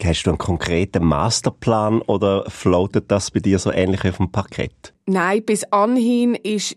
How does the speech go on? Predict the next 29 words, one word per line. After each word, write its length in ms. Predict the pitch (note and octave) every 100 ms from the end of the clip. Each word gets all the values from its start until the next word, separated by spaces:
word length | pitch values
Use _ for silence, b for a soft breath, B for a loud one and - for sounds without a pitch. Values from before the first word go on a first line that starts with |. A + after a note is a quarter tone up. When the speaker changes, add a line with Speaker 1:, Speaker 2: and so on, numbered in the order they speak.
| -
Speaker 2:
mein 160 | G3+
Leben 420 | F#3 F#3 F3 F#3+ E3+
recht 460 | E3 A#3 - _
planlos 640 | A3 F#3 G#3+ A3 G#3 G#3 -
gsi. 260 | - A3 -
Alles 260 | F#3 G3+
hat 140 | G3+ G3
sich 100 | F#3
ein 140 | F#3+
bisschen 120 | F3
organisch 760 | D#3+ - B2+ F3 A3+ C4 - - B B B B B
ergeben. 640 | G#3 A#3 A3+ G#3 G#3+ C4+
Ich 100 | G3+
habe 120 | F#3+
nie 60 | F#3+
gedacht, 360 | G#3 G#3 G3+ G3+
dass 80 |
ich 160 | G3+ -
Autorin 640 | G3 G3 G#3 G#3 G#3 G#3+
werde. 240 | G#3 G#3+ G3+
Ich 120 | -
habe 100 | F3
nie 160 | F#3 F#3+
gedacht, 400 | F3+ E3+ E3+ F3
dass 160 | E3
ich, 140 | F3+ - b b b b b b _
ähm, 580 | F#3 F3+ E3+ D#3+ D#3 D#3
Weinhändlerin 840 | F#3 B3+ A#3+ A3+ A#3+ A#3 A#3 A#3+ F#3+
werde. 480 | G3+ B3+ D#4 -